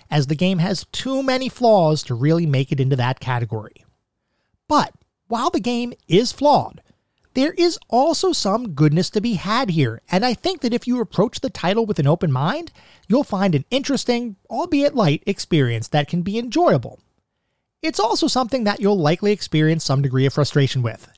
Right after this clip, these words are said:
and I would wager a guess that even the most hardcore amongst you will likely reach for a guide at some point during your playthrough. That itself isn't an issue.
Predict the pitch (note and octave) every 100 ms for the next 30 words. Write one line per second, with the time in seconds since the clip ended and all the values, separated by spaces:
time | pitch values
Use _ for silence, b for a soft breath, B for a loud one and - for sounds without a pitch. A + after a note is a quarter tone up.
0 | - C#3 D#3+ C4 D4+ A#3 A#3+ G#3+ A3 D3+
1 | F3+ F#3+ C#3 - F#3 G#3 G#3+ G3 G3 F#3+
2 | - - A3 B3 A#3 - B3+ A3 F#3+ A#3+
3 | - C#4+ C#4 G#3 A#3+ F#3 C#3+ F#3+ A#3 F#3
4 | D3+ D#3 - F3 E3 B2+ C3+ D3 C#3+ -
5 | B2 C3+ C#3 C3+ C3 B2 B2+ C#3 - C3
6 | B2+ A2 - _ _ _ b b b -
7 | G4 G#4+ - A#3+ F#3+ - F3+ F3+ D3+ C#3+
8 | C3 C3